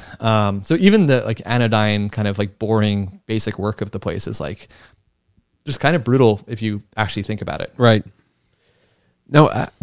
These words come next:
Speaker 2: a lot of people come in, I feel like, um, of our generation and younger, uh, coming into places like McKinsey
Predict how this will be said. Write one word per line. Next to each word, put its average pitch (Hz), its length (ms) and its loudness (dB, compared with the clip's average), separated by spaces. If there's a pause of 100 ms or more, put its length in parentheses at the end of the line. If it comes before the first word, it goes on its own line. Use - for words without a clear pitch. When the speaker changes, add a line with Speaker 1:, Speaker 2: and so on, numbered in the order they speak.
Speaker 2:
a 139 80 4
lot 147 200 8
of 170 80 6
people 165 300 6
come 131 240 6
in, 117 100 6
I 110 60 4
feel 135 160 8
like, 117 260 6
um, 104 480 4 (340)
of 113 160 2
our 113 140 8
generation 107 580 4
and 101 160 4
younger, 92 640 2 (120)
uh, 87 180 0
coming 98 240 0
into 92 220 0
places 92 400 0
like 87 160 0 (260)
McKinsey 90 720 0